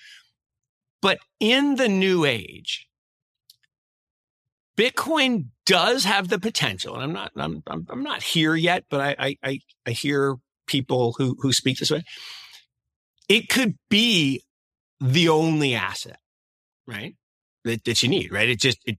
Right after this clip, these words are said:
it becomes this, this self-sustaining asset that everyone converts their fiat into.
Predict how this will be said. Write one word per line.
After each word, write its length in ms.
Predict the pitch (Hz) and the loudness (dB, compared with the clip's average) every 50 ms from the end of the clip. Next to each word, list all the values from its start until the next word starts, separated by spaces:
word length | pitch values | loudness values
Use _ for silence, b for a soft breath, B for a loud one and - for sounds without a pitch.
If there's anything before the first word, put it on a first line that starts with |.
| _ | _
it 120 | - 117 - | -8 -8 -6
becomes 540 | - 113 - - - 147 156 165 160 - - | -6 -4 -2 0 2 2 2 2 0 0 0
this, 380 | 127 139 135 123 - - - - _ _ _ B B B B B B B - | 2 2 2 4 2 0 -2 -4 _ _ _ B B B B B B B -6
this 180 | 123 131 - | -4 -2 0
self-sustaining 1400 | - - - 151 139 151 156 - - - - - 151 - - - - 156 143 143 143 139 139 135 135 135 135 131 - - | 0 2 2 2 2 2 2 0 0 2 2 2 2 2 0 0 2 2 2 4 4 4 2 2 2 0 -2 -2 -2 0
asset 640 | 113 120 127 131 - - 139 127 120 120 120 - _ - | 2 2 2 2 0 0 0 2 2 2 0 -2 _ -4
that 160 | 113 110 - _ _ _ - | -4 -4 -4 _ _ _ -2
everyone 760 | 117 127 123 135 143 135 127 127 123 123 123 120 123 123 110 | -2 0 0 0 0 0 0 0 0 0 0 0 -2 -4 -4
converts 500 | - - 120 113 104 120 113 113 - - | -4 -4 -2 -2 0 -2 -2 -4 -4 -4
their 140 | 120 110 107 | -2 -2 -2
fiat 440 | - - 139 127 127 120 117 110 110 | -2 -2 0 2 2 2 2 0 0
into. 520 | 110 110 104 95 - 113 104 104 104 104 | 0 -2 -2 -2 0 0 0 0 0 -2